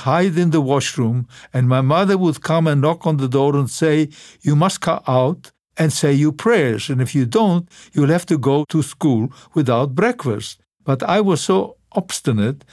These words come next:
that sometimes I wouldn't come out until it was time to go to school, and then, true to her word, I had to go to school hungry. At about the same time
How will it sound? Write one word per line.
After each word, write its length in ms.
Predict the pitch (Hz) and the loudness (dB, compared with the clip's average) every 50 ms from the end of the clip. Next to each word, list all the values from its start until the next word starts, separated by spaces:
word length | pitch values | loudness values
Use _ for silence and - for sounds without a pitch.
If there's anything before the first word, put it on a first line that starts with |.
| - _ | -18 _
that 140 | - 160 147 | -6 -6 -6
sometimes 680 | - - - 220 208 185 190 - 135 127 127 127 - | -4 -2 0 0 0 0 0 0 0 0 0 -2 -4
I 120 | - - 139 | -4 -2 -2
wouldn't 360 | 135 143 170 202 190 208 196 | 0 0 0 0 0 0 0
come 200 | - 151 135 - | 0 0 0 -2
out 340 | - 110 110 113 143 185 - - - - - - - | -2 -2 -2 -2 -2 -2 -6 -10 -18 -20 -20 -8 -2
until 360 | - 143 147 143 - 190 180 | 0 0 0 2 2 2 2
it 160 | 180 170 165 - | 2 0 0 -2
was 160 | 147 - - | -4 -4 -2
time 280 | - 165 170 165 156 | -2 0 0 0 0
to 120 | 127 147 131 | 0 -2 -2
go 200 | 117 143 139 143 | 0 0 0 0
to 180 | 139 - 123 | 0 -4 -6
school, 480 | 113 - - - 151 139 139 147 160 151 - _ _ _ _ _ - | -8 -8 -4 -2 0 2 2 0 -2 -4 -8 _ _ _ _ _ -2
and 220 | 160 143 143 123 | 0 0 2 2
then, 420 | 127 160 175 185 196 240 214 - - _ _ | 2 2 2 2 2 0 -2 -4 -8 _ _
true 260 | - - - 214 240 247 | -8 -2 0 2 2 2
to 200 | 247 220 180 147 | 2 0 2 2
her 140 | 156 147 143 | 4 4 2
word, 480 | 131 127 123 123 123 123 127 127 123 - _ - - _ - | 2 2 2 2 2 2 0 -2 -6 -10 _ -20 -14 _ -2
I 120 | 131 131 | 0 2
had 140 | 143 156 151 | 2 2 0
to 100 | - 139 | -2 -2
go 340 | 123 131 135 139 147 147 143 - _ - | 0 2 2 2 0 0 -4 -8 _ -6
to 100 | - 131 | -4 -4
school 560 | - - - - 156 151 135 120 117 131 127 - - _ | -4 -4 -4 0 2 2 2 2 2 0 -2 -6 -14 _
hungry. 600 | _ - 180 175 170 147 113 98 90 90 92 - _ _ _ _ _ _ _ | _ -2 0 0 0 0 -2 -2 -6 -8 -10 -14 _ _ _ _ _ _ _
At 180 | - 143 143 - | -6 -4 -2 -2
about 300 | 165 135 160 156 151 147 | -2 0 0 0 0 0
the 100 | - 160 | 0 -2
same 360 | - - 190 196 233 233 202 | -2 0 0 2 2 2 0
time 540 | - - 170 147 127 120 117 131 139 127 - | 0 0 0 2 2 2 0 0 -2 -6 -10